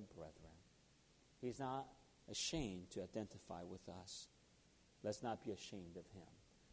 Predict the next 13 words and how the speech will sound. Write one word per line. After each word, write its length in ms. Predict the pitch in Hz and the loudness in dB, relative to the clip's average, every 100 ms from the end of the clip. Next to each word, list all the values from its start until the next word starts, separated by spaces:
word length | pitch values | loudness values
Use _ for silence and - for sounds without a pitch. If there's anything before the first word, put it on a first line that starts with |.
| - | 0
Let's 220 | 113 113 - | 2 2 0
be 140 | 113 - - | -4 -4 8
faithful 360 | 151 135 - 98 - | 12 12 8 -2 2
to 100 | 107 | 4
our 120 | 92 | 4
Savior, 420 | - 123 110 92 82 | 4 2 2 0 -4
Jesus 420 | 101 87 - 85 - | -4 -4 -4 -8 -8
Christ. 520 | 82 73 - - - - - - - - | -10 -12 -12 -10 -10 -12 -16 -20 -20 -6
Secondly, 560 | - 123 - 110 110 107 | 8 10 10 6 4 2
a 40 | |
journey 340 | 101 123 120 98 | 4 4 4 2
of 120 | - | -2
steadfastness. 920 | - 95 - 101 127 - 117 110 - | -2 0 2 2 2 -2 -6 -6 -8